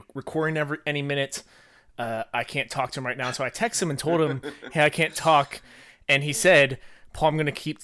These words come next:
Speaker 1: calling you until you answer."
Speaker 2: <laughs>
Speaker 1: And so finally, Zach and I are about to record. I was like, "You know what?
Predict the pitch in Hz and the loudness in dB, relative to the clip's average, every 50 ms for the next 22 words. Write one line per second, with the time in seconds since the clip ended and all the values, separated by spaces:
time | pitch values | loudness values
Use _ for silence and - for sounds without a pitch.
0 | - _ _ - - 143 143 165 175 160 135 120 117 117 120 139 - _ _ _ | -20 _ _ -8 -2 0 2 2 2 2 0 -2 -2 -4 -6 -10 -14 _ _ _
1 | 151 131 123 - 131 127 123 120 120 131 135 127 107 110 101 104 - - 151 143 | -8 -8 -6 -4 -4 -2 -2 -2 -2 -2 -4 -4 -4 -6 -8 -10 -6 -4 -4 -4
2 | 143 - 135 - - 160 170 170 151 139 - 147 139 - - 147 139 131 127 135 | -2 -4 -4 -2 2 2 2 2 0 0 2 2 2 2 2 2 2 2 4 2
3 | 135 135 - - 131 113 - - 135 127 120 - 127 123 131 123 - 143 151 156 | 2 0 0 -4 -6 -8 -6 -4 -4 -4 -2 -2 -4 -4 -4 -6 -4 -4 -2 2
4 | 156 156 165 - | 2 2 2 0